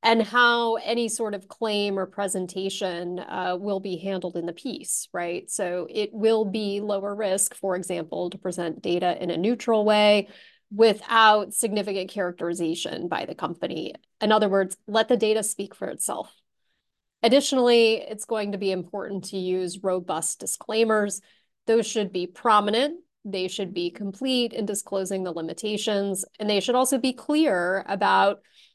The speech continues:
the value of the data and whether clinical conclusions can be drawn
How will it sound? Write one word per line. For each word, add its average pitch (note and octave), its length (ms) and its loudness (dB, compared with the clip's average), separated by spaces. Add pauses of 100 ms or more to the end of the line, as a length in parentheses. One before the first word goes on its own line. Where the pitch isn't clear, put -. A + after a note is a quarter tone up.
(120)
the A3 180 4
value G#3+ 520 4
of - 320 -8
the - 80 -6
data F3+ 560 -2
and F#3+ 200 -6
whether F3+ 480 -2
clinical G#3 320 -2
conclusions F3+ 640 -6
can F3+ 160 -8
be E3 120 -10
drawn - 340 -10